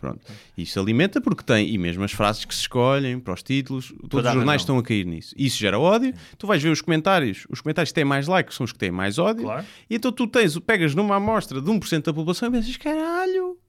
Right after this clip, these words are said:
Speaker 1: está tudo, está tudo a matar-se uns aos outros", e depois largas, vais para a rua e tá, "Olha, está fixe, está fixe".
Speaker 2: Por enquanto.
Speaker 1: Não estou a dizer que não pode escalar.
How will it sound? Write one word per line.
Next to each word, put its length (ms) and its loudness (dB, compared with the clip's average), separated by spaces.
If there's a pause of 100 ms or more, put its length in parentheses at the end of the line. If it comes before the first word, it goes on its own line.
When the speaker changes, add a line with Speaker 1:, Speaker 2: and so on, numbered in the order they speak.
(520)
Speaker 1:
está 180 0
tudo, 280 -4
está 160 -4
tudo 180 -6
a 20 -2
matar-se 340 -2
uns 120 -2
aos 180 0
outros", 460 -6
e 60 -
depois 340 0
largas, 580 0 (400)
vais 200 0
para 120 2
a 40 2
rua 460 -2
e 80 -4
tá, 200 -6
"Olha, 140 -6
está 120 -8
fixe, 380 -10 (500)
está 140 -6
fixe". 300 -18 (2750)
Speaker 2:
Por 100 0
enquanto. 460 -4 (600)
Speaker 1:
Não 140 4
estou 140 4
a 20 6
dizer 240 4
que 100 -2
não 160 6
pode 220 0
escalar. 380 -10